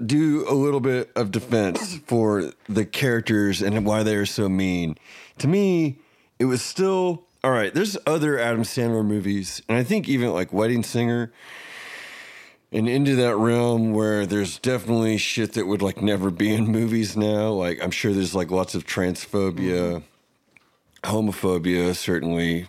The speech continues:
Speaker 1: racism, whatever, you know, like, shit that, like, simple, like, there would be an uproar, you know, about today.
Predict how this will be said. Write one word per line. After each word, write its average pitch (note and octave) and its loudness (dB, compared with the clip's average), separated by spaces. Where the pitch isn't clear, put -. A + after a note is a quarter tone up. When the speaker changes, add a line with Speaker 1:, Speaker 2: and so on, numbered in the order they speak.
Speaker 1:
racism, F2+ 0
whatever, F2 0
you E2+ 0
know, E2 0
like, D#2+ -4
shit - -4
that, D#2 0
like, E2 -2
simple, F2+ -4
like, F2+ 2
there G2+ 2
would F#2 0
be E2+ 2
an E2 -2
uproar, E2 0
you E2 2
know, D#2+ 2
about D#2+ 0
today. D#2+ 0